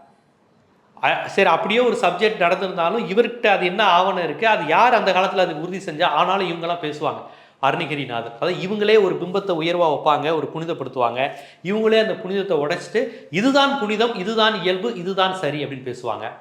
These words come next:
இவங்க முருகனை பத்தியும் என்ன எக்ஸ்ட்ரீமுக்கும் பேசலாம், கடவுளை பத்தியும் என்ன எக்ஸ்ட்ரீமுக்கும் பேசலாம், தங்களை தங்களவே கடவுளா ஆக்கி பேசலாம். தங்களை கடவுளாக்குனதுக்கு அப்புறம் இவங்க செக்ஷுவல் ரீதியா பேசுவதை ஒரு கடவுள் பேசுகிற மனநிலையில் பக்தர்கள் கேட்க ஆரம்பிச்சிருவாங்க.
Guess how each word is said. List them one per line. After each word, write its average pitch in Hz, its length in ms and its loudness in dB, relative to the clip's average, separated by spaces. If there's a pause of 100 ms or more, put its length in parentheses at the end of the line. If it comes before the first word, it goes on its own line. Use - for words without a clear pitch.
(400)
இவங்க 165 240 -2
முருகனை 196 340 0
பத்தியும் 185 340 -6
என்ன 160 200 -4
எக்ஸ்ட்ரீமுக்கும் 160 440 -8
பேசலாம், 127 560 -6
கடவுளை 202 320 2
பத்தியும் 190 260 -8
என்ன 165 160 -6
எக்ஸ்ட்ரீமுக்கும் 143 460 -12
பேசலாம், 120 480 -6 (220)
தங்களை 202 320 2
தங்களவே 220 460 2
கடவுளா 180 300 2
ஆக்கி 170 300 4
பேசலாம். 123 560 -4 (180)
தங்களை 220 320 4
கடவுளாக்குனதுக்கு 202 760 2
அப்புறம் 151 600 -2 (140)
இவங்க 208 420 0
செக்ஷுவல் 226 320 -6
ரீதியா 208 300 2
பேசுவதை 175 440 -2
ஒரு 190 160 -2
கடவுள் 220 340 2
பேசுகிற 190 480 -2
மனநிலையில் 180 460 -2
பக்தர்கள் 151 380 -6
கேட்க 147 260 -2
ஆரம்பிச்சிருவாங்க. 110 420 -8